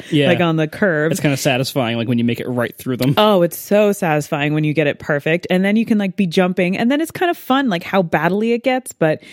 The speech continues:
Speaker 2: uh, sometimes that makes it even more frustrating because you're getting hit all the time.
Speaker 1: <laughs> Yeah.
Speaker 2: But I, I see all the elements that I remember building. Like, I remember making one track that was just covered in mud, you know, when I, like, <laughs> built the tracks.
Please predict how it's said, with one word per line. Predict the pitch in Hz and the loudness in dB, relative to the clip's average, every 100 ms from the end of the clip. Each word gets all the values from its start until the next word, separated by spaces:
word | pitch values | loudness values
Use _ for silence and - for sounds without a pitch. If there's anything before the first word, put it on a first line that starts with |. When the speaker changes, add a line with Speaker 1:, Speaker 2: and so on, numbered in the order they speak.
| - - - _ _ 104 | -20 -20 -20 _ _ -4
Speaker 2:
uh, | 147 | 0
sometimes | 196 170 160 156 | 2 2 2 0
that | 143 | 0
makes | 151 147 | -2 -2
it | 151 | -2
even | 151 147 | -2 -2
more | 143 135 | -2 -4
frustrating | - 240 - 277 277 240 | -2 -2 0 0 2 0
because | 170 151 | 0 -2
you're | 156 | 0
getting | 170 147 | 0 0
hit | 180 240 | 0 2
all | 240 | 0
the | 233 | -2
time. | 202 220 220 208 | 2 2 2 2
Speaker 1:
<laughs> | - | 0
Yeah. | 202 135 147 135 - - | 0 2 0 -2 -8 -6
Speaker 2:
But | 180 196 185 170 - _ _ | 2 4 4 2 -2 _ _
I, | 180 180 185 185 190 185 - | 0 2 2 2 2 0 0
I | 180 180 | 0 0
see | - 226 226 | 0 2 2
all | - 175 | 2 0
the | 175 - | 0 2
elements | 160 165 160 151 151 | 2 2 0 -2 -2
that | 151 | 0
I | 147 | 0
remember | 151 156 160 165 160 151 147 147 _ | 0 0 0 2 2 0 -2 -4 _
building. | 165 165 160 160 160 | 2 2 2 0 0
Like, | 170 165 | 0 2
I | |
remember | 196 208 214 233 | 4 4 4 4
making | 180 170 175 160 | 2 2 0 0
one | 151 151 160 | 0 0 0
track | 170 160 | -2 -2
that | 156 | -2
was | 143 | -2
just | 147 - | -4 -4
covered | - 139 147 | -2 0 0
in | 143 135 | 0 0
mud, | 127 135 156 - - - | -2 -2 -4 -10 -20 -4
you | 175 160 | 2 4
know, | 151 151 | 4 4
when | 151 | 4
I, | 151 | 4
like, | 143 170 185 | 4 4 2
<laughs> | |
built | 202 226 247 | 4 4 4
the | 294 | 2
tracks. | 262 - 247 240 - | 0 0 0 -2 -8